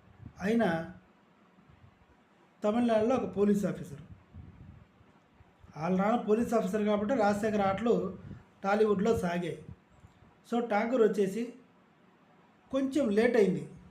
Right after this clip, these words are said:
లీగల్గా అగ్రిమెంట్ రాసుకునేసరికి. ఈలోపు చిరంజీవి చెవిన పడింది, "రమణ సినిమా సూపర్ హిట్ అంట" అని. వెంటనే అల్లు అరవింద్కి ఫోన్ చేశాడు. అల్లు అరవింద్, చిరంజీవి ఇద్దరు వెళ్ళి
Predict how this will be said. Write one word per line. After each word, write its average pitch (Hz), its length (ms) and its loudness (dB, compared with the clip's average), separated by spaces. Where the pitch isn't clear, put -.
లీగల్గా 214 420 2
అగ్రిమెంట్ 190 380 -2
రాసుకునేసరికి. 175 680 -4
ఈలోపు 208 560 0
చిరంజీవి 269 520 2
చెవిన 220 340 4
పడింది, 170 400 0
"రమణ 202 280 0
సినిమా 214 360 0
సూపర్ 214 220 -4
హిట్ 185 220 0
అంట" 165 180 -6
అని. 165 200 -4
వెంటనే 269 360 0
అల్లు 220 260 4
అరవింద్కి 208 460 2
ఫోన్ 175 200 -4
చేశాడు. 151 300 -10
అల్లు 247 200 0
అరవింద్, 233 380 4
చిరంజీవి 220 720 -2
ఇద్దరు 165 300 -2
వెళ్ళి 226 460 2